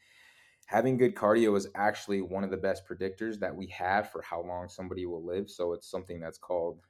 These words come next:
V O two max, which is just basically your max amount of volume of oxygen that you can use during intense exercise. In other words, in simpler terms, it just means that you're in better shape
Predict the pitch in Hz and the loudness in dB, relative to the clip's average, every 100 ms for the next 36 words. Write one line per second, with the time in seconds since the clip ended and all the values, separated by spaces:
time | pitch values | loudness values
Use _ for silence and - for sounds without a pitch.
0 | - 101 101 95 - 92 95 107 107 - | -8 0 0 0 -2 -2 0 0 -2 -10
1 | _ - 92 87 - 92 90 - - _ | _ -14 -12 -12 -8 -6 -6 -8 -20 _
2 | _ _ _ 98 98 98 - 98 95 90 | _ _ _ -4 -4 -4 -6 -4 -4 -6
3 | 90 90 92 92 - 95 92 92 - 87 | -6 -4 -4 -4 -4 -4 -4 -4 -4 -4
4 | 82 82 90 98 104 113 - 87 85 - | -4 -4 -2 0 -2 -4 -6 -6 -6 -8
5 | 82 - 90 98 101 92 98 _ _ _ | -10 -10 -10 -6 -6 -6 -12 _ _ _
6 | 80 - 98 87 85 92 87 90 87 87 | -10 -10 -12 -12 -10 -10 -10 -8 -8 -8
7 | 87 87 - 82 80 80 78 73 78 78 | -12 -16 -16 -14 -14 -14 -16 -14 -16 -18
8 | _ _ _ _ 123 120 110 101 101 101 | _ _ _ _ 2 4 6 6 4 2
9 | 101 98 - 98 92 90 - 92 92 92 | -2 -8 -6 -4 -4 -6 -6 -6 -6 -8
10 | 92 92 90 90 87 82 82 78 85 82 | -10 -10 -10 -10 -10 -8 -8 -8 -12 -10
11 | 80 80 78 - 82 | -10 -8 -10 -10 -10